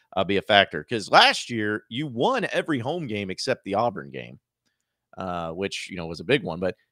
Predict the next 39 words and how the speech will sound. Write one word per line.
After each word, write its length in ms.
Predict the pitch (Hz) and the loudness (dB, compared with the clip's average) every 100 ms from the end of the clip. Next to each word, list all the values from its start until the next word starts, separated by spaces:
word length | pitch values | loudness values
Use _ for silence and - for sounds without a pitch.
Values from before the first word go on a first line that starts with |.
| _ - | _ -4
you 100 | 113 | 6
won 160 | 185 | 8
all 140 | 190 170 | 8 6
your 180 | 135 | 6
other 180 | 156 131 | 6 6
ones. 300 | 101 87 76 | 0 -6 -6
So 100 | 120 | -2
the 80 | 104 | 0
home 240 | 165 262 | 2 2
field 220 | 226 214 165 | 4 4 4
advantage 480 | 101 143 151 113 | 2 0 2 -2
is 80 | 92 | -4
such 240 | - 147 123 | -6 -4 -4
an 60 | |
important 520 | 104 - 127 117 98 | -8 -6 -6 -6 -10
thing. 260 | - 90 60 _ _ _ _ _ - _ _ _ | -12 -12 -14 _ _ _ _ _ -20 _ _ _
And 440 | - 117 110 104 - - | -2 0 0 -4 -10 -4
Razorback 560 | 113 208 180 170 139 | 2 2 4 2 2
fans, 520 | - 139 131 127 104 - 104 | 2 0 0 -4 -8 -8 -6
I 80 | |
think, 200 | 104 127 - | -4 -6 -10
will 100 | 110 | -10
show 320 | 101 - 143 | -2 4 6
up 140 | 131 127 | 6 4
in 100 | 117 | 0
droves 540 | 101 110 110 110 87 | 2 4 4 2 -4
as 80 | 90 | -10
long 100 | 110 | -8
as 80 | 101 | -8
the 80 | 92 | -10
team, 200 | 123 120 | -10 -10
'cause 120 | 123 | -10
here, 140 | - | -10
'cause, 320 | - - 151 - | -14 -10 -10 -8
like, 240 | 131 127 _ _ _ | -8 -8 _ _ _
it's 120 | 147 | -10
crazy. 260 | - 233 147 | -2 -2 0
Last 400 | 156 233 254 - | 0 -2 -4 -2
year, 340 | 277 208 185 | -2 0 -2